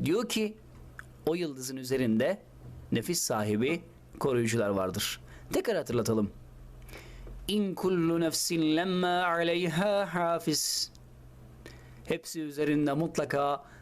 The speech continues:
nefis sahibi koruyucular vardır.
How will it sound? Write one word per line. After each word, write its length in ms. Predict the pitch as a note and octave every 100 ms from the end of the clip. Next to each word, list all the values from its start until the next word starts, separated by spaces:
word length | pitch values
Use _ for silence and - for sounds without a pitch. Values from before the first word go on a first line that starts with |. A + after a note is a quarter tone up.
| -
nefis 520 | - A2 A#2+ C3 F3 -
sahibi 720 | - B2+ B2+ C3+ C3+ C#3 B2 - -
koruyucular 600 | B2+ A#2+ A2+ A2+ A#2+ D3
vardır. 640 | C#3+ A2 G2 F#2+ -